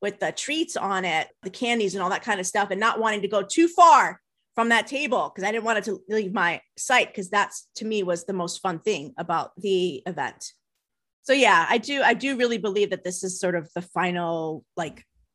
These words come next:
territory in my being that has some restriction or is that in a box. I wonder what yours is. You know, what's that final territory? Is it clutter and mess? Is it your money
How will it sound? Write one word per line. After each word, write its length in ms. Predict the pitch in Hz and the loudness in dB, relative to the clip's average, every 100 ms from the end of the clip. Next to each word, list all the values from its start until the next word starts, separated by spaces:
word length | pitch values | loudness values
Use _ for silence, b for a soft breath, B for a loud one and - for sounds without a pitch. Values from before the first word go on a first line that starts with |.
| _ - | _ -12
territory 760 | - 240 262 254 277 285 277 | 0 2 2 0 -2 -2 -2
in 240 | 285 190 190 | -4 -4 -4
my 460 | 180 180 190 196 180 - | -2 -2 -4 -6 -10 -12
being 500 | 175 190 262 359 427 - _ _ _ _ - | -4 -2 -2 -4 -8 -14 _ _ _ _ -8
that 240 | 175 202 | 0 0
has 300 | - 214 208 | 2 0 2
some 240 | - 202 196 | -2 -2 -2
restriction 640 | 185 - 180 180 - 170 | -4 -4 -8 -8 -6 -6
or 100 | 147 | -6
is 140 | 135 175 | -10 -4
that 180 | 170 - | -4 -4
in 100 | 160 | -10
a 40 | |
box. 560 | 151 107 - - - - _ _ _ b b b - | -8 -10 -10 -16 -18 -18 _ _ _ b b b -4
I 60 | |
wonder 200 | 226 240 | 0 2
what 160 | 220 233 | 2 2
yours 280 | 202 202 190 | 2 0 -2
is. 280 | 165 - - | -10 -10 -8
You 100 | 226 | -6
know, 180 | 214 208 | -4 -4
what's 240 | 196 214 | -4 -2
that 180 | 220 208 | -4 -2
final 320 | 196 196 180 | -2 -2 -4
territory? 720 | 185 185 180 180 180 160 160 | -6 -6 -6 -6 -8 -6 -6
Is 160 | 165 180 | -6 -4
it 200 | 180 - _ _ _ | -6 -8 _ _ _
clutter 460 | - 220 214 185 175 | -2 0 2 2 0
and 240 | 165 165 | -2 -4
mess? 520 | 185 185 180 - - - | -2 -2 -4 -10 -12 -10
Is 180 | 190 | -6
it 220 | 196 185 - | -4 -4 -6
your 160 | 185 180 | -8 -6
money 520 | 180 185 170 131 | -4 -4 -6 -12